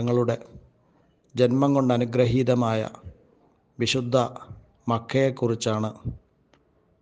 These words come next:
ഇന്ന് നമ്മൾ പറയുന്നത്. ഉമ്മുൽ ഖുറ, ഗ്രാമങ്ങളുടെ മാതാവ്. മക്കത്തുൽ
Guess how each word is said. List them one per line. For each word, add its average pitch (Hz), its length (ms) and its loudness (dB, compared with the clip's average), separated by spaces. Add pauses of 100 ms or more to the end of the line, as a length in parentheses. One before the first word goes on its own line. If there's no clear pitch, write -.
(120)
ഇന്ന് 117 300 -2 (340)
നമ്മൾ 113 280 0
പറയുന്നത്. 107 480 -4 (1800)
ഉമ്മുൽ 156 260 6 (140)
ഖുറ, 127 160 4 (1400)
ഗ്രാമങ്ങളുടെ 151 720 6 (720)
മാതാവ്. 117 420 -2 (2250)
മക്കത്തുൽ 185 540 4